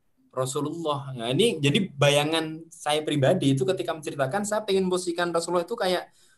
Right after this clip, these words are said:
superhero betul gitu loh, yang kemudian nanti bisa me-, menyelamatkanlah se-,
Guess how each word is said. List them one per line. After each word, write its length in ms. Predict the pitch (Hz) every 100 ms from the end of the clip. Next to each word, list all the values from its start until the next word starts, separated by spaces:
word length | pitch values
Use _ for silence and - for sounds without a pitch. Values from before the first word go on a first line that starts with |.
| _
superhero 600 | - 220 202 185 175 190
betul 520 | 190 139 - - 254
gitu 220 | 196 180 160
loh, 180 | 123 117
yang 140 | 135 135
kemudian 300 | 135 131 165
nanti 200 | 135 135
bisa 260 | - 135
me-, 300 | 135 139 170 185 - - _ _
menyelamatkanlah 1040 | - 117 123 135 139 139 143 - 147 143 131
se-, 180 | 135